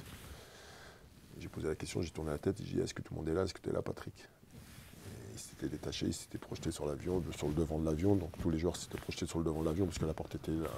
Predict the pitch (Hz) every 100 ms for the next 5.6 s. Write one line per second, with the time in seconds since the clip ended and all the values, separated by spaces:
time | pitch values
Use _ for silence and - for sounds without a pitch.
0 | 80 - - 90 - 90 82 78 107 -
1 | - - - - - - - - 85 82
2 | - 85 85 92 - 95 85 90 90 87
3 | 95 101 85 95 90 87 85 82 80 85
4 | 78 76 - - - - - - - -
5 | - 95 98 98 - 113